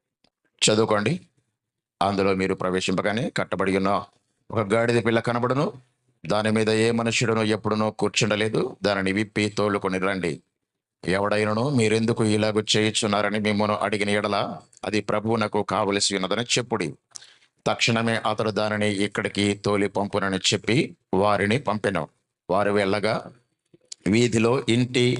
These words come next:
వాకిట, ఇంటి బయట తల వాకిట కట్టబడి ఉన్న గాడిద పిల్ల ఒకటి వారికి కనబడిన.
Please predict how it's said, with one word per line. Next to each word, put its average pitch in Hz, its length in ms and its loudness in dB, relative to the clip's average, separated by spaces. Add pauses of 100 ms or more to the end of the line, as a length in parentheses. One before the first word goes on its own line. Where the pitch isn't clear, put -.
వాకిట, 101 440 0 (400)
ఇంటి 123 260 2
బయట 107 340 -2
తల 110 320 -2
వాకిట 110 440 0
కట్టబడి 104 540 -2
ఉన్న 104 180 -2 (120)
గాడిద 107 380 0
పిల్ల 98 220 0
ఒకటి 101 280 -2
వారికి 98 420 -2
కనబడిన. 107 520 -4